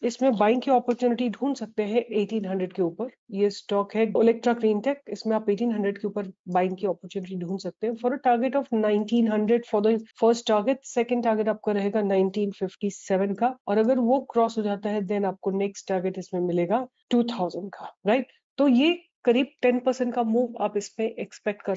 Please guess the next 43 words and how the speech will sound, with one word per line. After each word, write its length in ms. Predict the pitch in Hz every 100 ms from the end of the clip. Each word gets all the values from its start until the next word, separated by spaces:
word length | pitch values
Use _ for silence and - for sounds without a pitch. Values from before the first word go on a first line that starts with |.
| -
सकते 220 | 190 -
हैं। 160 | 202 220
हम 160 | 220 220
buying 280 | 220 247
कर 140 | 240 233
रहे 160 | 240
हैं 60 | 247
एटीन 320 | 220 214 233
हंड्रेड 240 | 214 202 202
के 80 |
ऊपर, 200 | 208 240
तो 100 | 240
आपका 240 | 214 214 220
stop 260 | 220 190
loss 160 | 226 220
रहेगा 160 | 202 226 -
सेवनटीन 540 | 214 196 202 202 220 196
हंड्रेड 340 | 180 165 -
का, 100 | - -
हंड्रेड 280 | 202 202 226
पॉइंट्स 200 | 220 214
का 80 | 233
स्टॉप 300 | 220 220 226
loss 240 | 262 262 _ 233
और 140 | 233
two 120 | 233
hundred 240 | 214 202 202
point 200 | 196 190
का 160 | 240 269 _ -
target 320 | 180 185 202
आप 140 | 180 - _ -
ध्यान 200 | 190 190
में 120 | 196 220 -
रख 180 | 190
के 100 | -
चल 160 | 202 175
सकते 340 | - 175 -
हैं। 80 | - -
That 160 | 185 190
is 100 | 233 -
Olectra 280 | 208 190 202 190
Green। 160 | 170 190 - _ _ _ -
ये 180 | 202 311